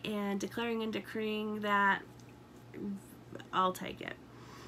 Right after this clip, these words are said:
Verse six, "Therefore, just as you received the Mes-, Messiah Yeshua as Lord, keep living your life united with him." Kinda like marriage. I always love my husband.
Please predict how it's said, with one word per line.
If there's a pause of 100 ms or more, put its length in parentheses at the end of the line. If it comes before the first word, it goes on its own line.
(200)
Verse
six,
"Therefore,
just
as
you
received
the
Mes-,
Messiah
Yeshua
as
Lord, (380)
keep
living
your
life
united
with
him." (1300)
Kinda
like
marriage. (1900)
I (400)
always (420)
love
my
husband.